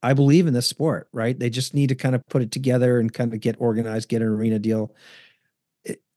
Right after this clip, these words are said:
I know that's a complex problem to solve, but, like, I really believe in the sport. And I think that the sport can be successful in Arizona. But back to the thirty-two, I was, I just felt like, "Oh crap, we're,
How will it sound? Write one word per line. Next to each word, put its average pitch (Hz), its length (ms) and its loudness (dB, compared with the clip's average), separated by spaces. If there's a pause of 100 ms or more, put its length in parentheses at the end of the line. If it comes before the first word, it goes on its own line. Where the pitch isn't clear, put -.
(440)
I 135 140 2
know 147 300 6
that's 143 180 2
a 131 60 2
complex 127 440 0
problem 120 300 0
to 107 60 -2
solve, 117 480 -2
but, 113 200 -6
like, 117 200 -2
I 113 80 -2
really 120 320 2
believe 117 300 0
in 101 120 -4
the 104 60 -6
sport. 101 320 -4
And 101 80 -2
I - 20 0
think 110 300 0
that 101 140 -4 (140)
the 123 200 -4 (720)
sport - 400 2
can 113 160 0
be 107 100 2
successful 104 480 -4
in 95 60 -2
Arizona. 92 480 -6 (420)
But 151 380 4
back 131 360 2
to - 60 4
the 120 100 6
thirty-two, 117 540 2
I 110 40 0
was, 107 220 -6
I 131 120 2
just 165 180 0
felt 113 160 -2
like, 104 320 -4
"Oh 107 160 -4
crap, 104 380 -2
we're, 104 160 -2